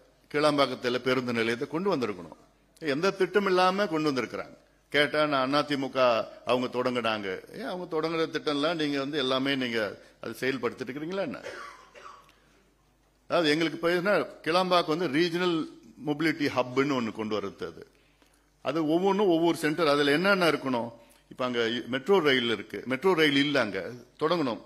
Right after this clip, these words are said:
விமான நிலையத்திலிருந்து அங்க கிளாம்பாக்கத்து மெட்ரோ ரயில் உடனடியாக வேகமா வழி-, அது செயல்படுத்துங்க ஒண்ணு. ரெண்டாவது, அங்க யூனிட் ட்ரெயின், எலக்ட்ரிக் ட்ரெயினா இருந்தா அங்க நிக்கணும் அங்க. அது இல்லாமல் பேருந்து வசதிகள், அங்கிருந்து சென்னைக்கு வர்றதுக்கு பேருந்து வசதிகள் அங்க இயக்கிட்டு இருக்கணும். நல்ல ப-, அது வசதிகள்,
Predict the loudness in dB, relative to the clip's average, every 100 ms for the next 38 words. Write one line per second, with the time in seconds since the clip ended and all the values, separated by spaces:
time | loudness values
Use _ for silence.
0 | -14 -8 0 0 2 0 -2 -2 -6 -4
1 | -2 -2 0 0 0 -2 0 -2 0 0
2 | 0 -2 -4 -10 -4 2 2 4 2 2
3 | 2 4 4 2 4 2 -2 -10 -20 _
4 | -10 -10 -2 0 0 -4 -6 -10 -10 -10
5 | -16 _ _ -20 -20 -20 -2 -2 2 2
6 | 4 2 2 4 2 2 0 2 0 -2
7 | -4 -2 -2 0 -2 -2 -2 -2 -4 -4
8 | -4 -4 -8 -12 -14 _ _ _ _ -6
9 | 0 2 2 -2 0 2 2 2 0 0
10 | -2 0 0 0 -2 -2 -4 -4 -2 -2
11 | 0 -2 -2 -8 -6 -4 -6 -8 -8 -8
12 | -10 -12 _ _ -10 -6 -4 -4 -4 -6
13 | -10 -10 -8 -8 -8 -8 -6 -4 -4 -4
14 | -4 -4 -6 -8